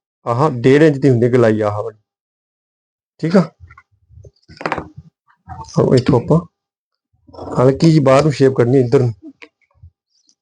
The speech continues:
ਲਓ ਜੀ। ਆਹ ਹੋ ਗਿਆ, ਆਪਣਾ ਤੀਰਾ ਵੀ ਕੱਟਿਆ ਗਿਆ।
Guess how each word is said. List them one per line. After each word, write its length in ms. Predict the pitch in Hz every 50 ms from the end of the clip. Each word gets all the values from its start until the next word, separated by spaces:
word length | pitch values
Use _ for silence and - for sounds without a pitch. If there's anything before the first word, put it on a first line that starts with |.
| _ _ _ _ - - - - - - - _ - - - - - 131
ਲਓ 180 | 123 113 113 107
ਜੀ। 520 | 98 - - - - - _ - - - - - - - - _ _ _ _ _ _ _ _ _ _ _ -
ਆਹ 120 | 120 120
ਹੋ 120 | 117 117 113
ਗਿਆ, 100 | 117 117
ਆਪਣਾ 220 | 113 - 120 117
ਤੀਰਾ 280 | 113 - 117 113 120 127
ਵੀ 80 | 147
ਕੱਟਿਆ 300 | 147 160 139 - 156 143
ਗਿਆ। 160 | 143 147 147